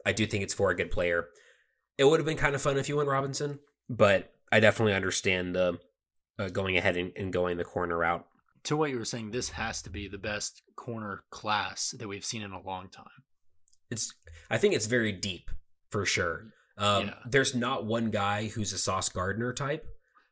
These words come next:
Speaker 1: um, but there aren't really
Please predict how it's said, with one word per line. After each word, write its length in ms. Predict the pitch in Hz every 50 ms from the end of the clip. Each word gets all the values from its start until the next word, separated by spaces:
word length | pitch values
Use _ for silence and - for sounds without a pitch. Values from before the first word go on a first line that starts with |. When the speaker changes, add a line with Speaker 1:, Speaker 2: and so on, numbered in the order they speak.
| _ _
Speaker 1:
um, 360 | - 110 104 104 101 98 95 - _ _ _ -
but 460 | 147 110 - 113 104 101 98 92 - _ _ _ _ _ _ - 120 - -
there 340 | - 104 101 98 95 98 101 _ -
aren't 260 | 113 101 98 95 95
really 480 | 95 98 101 95 95 95 92 92 -